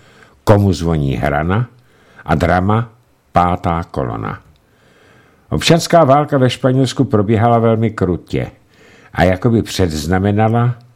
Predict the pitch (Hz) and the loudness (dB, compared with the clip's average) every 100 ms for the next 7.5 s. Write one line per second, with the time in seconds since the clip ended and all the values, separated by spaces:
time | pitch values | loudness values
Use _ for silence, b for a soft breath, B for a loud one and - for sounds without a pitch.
0 | _ - - 64 90 - 92 95 - 67 | _ -8 -4 -2 -2 0 -2 -2 -4 -8
1 | 58 - - _ _ _ b b b b | -8 -10 -20 _ _ _ b b b b
2 | b b b b b b - 73 73 73 | b b b b b b -6 -2 0 0
3 | 76 113 117 - - _ _ _ _ - | -2 -2 -6 -10 -12 _ _ _ _ -2
4 | 95 104 60 - - - - _ _ _ | 0 -2 -8 -10 -12 -16 -20 _ _ _
5 | - 78 82 113 113 - - - - - | -4 -2 0 -2 -4 -8 -10 -10 -14 -20
6 | - _ _ - - - 73 71 - 85 | -20 _ _ -6 -4 -2 -4 -4 -4 -6
7 | - - - - | -6 -10 -10 -12